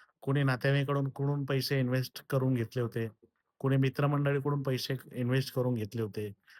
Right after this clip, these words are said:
कोणी घरावर, कोणी प्रॉपर्टीवर लोन करून शेअर मार्केटमध्ये पैसे गुंतवले आणि हे सर्व पैसे एका क्षणात धुळीत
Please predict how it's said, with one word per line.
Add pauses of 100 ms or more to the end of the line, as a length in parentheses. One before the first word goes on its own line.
(160)
कोणी
घरावर,
कोणी
प्रॉपर्टीवर (920)
लोन
करून
शेअर
मार्केटमध्ये
पैसे
गुंतवले (460)
आणि
हे
सर्व
पैसे (200)
एका
क्षणात
धुळीत